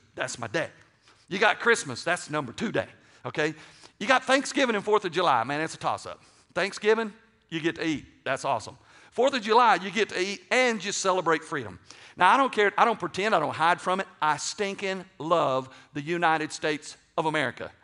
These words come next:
I love our country. I love that God has sovereignly ordained for me to call America my home on this rock, okay?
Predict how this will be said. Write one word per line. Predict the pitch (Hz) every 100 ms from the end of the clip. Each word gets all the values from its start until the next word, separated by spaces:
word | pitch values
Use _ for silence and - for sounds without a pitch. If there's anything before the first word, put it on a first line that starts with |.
| _
I | 147 160
love | 165 220 240 214 -
our | 190
country. | - 262 254 123 - - -
I | - 98
love | 95 214 202
that | -
God | 135 175 208
has | 170 139
sovereignly | - - 180 190 240 240 247 -
ordained | 180 127 131 190 214 214
for | - - - 135
me | 151 196 247
to | 170
call | - 180 170
America | 151 143 180 214 208 208 - -
my | 185 214
home | 196 170 160 170 -
on | 165
this | 151 160
rock, | 160 120 - - - -
okay? | 151 165